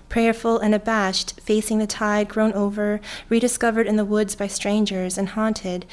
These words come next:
for years and years. Daniel Dae Kim.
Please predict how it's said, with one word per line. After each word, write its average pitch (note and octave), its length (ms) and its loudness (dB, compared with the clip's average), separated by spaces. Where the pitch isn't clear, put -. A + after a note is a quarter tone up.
for - 120 -6
years G3+ 540 -4
and G3+ 200 -2
years. F#3+ 460 -4
Daniel A#3+ 280 6
Dae A3 180 2
Kim. G3 360 -4